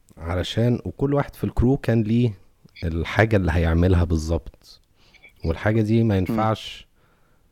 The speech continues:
Speaker 1: ما ينفعش أضمها مع حد تاني. يعني كل واحد كان ليه الوظيفة بتاعته، ولازم الناس دي تبقى موجودة. أم،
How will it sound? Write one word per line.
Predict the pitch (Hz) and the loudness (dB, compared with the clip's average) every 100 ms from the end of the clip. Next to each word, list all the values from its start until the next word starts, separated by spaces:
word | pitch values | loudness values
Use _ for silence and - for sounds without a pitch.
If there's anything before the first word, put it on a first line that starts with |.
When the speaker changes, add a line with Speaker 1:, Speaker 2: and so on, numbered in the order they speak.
| _ 85 | _ -2
Speaker 1:
ما | 82 | 0
ينفعش | 85 - 117 - - | 0 0 -2 -2 -2
أضمها | 95 95 95 101 107 117 110 | 0 0 2 2 2 0 0
مع | 98 90 | 0 -2
حد | - 98 95 | -2 -2 -2
تاني. | - 92 82 | 0 2 2
يعني | 78 80 82 | 0 0 0
كل | 110 113 | 0 0
واحد | 120 120 - 123 - | 0 0 -4 -6 -4
كان | 90 87 | -2 2
ليه | 98 | 2
الوظيفة | 104 95 95 - | 2 0 -2 -4
بتاعته، | 87 - 82 - - - _ _ - | -4 -4 -6 -6 -14 -18 _ _ -10
ولازم | 82 95 98 98 | -4 -2 0 0
الناس | 90 95 | 0 -2
دي | 90 98 | -2 -2
تبقى | 95 90 80 | -2 -2 -2
موجودة. | 85 82 80 78 - _ _ _ _ _ _ _ _ _ _ _ _ _ _ _ _ _ 80 | -2 -2 -2 -6 -8 _ _ _ _ _ _ _ _ _ _ _ _ _ _ _ _ _ -4
أم، | 80 80 80 73 | -2 -2 -2 -4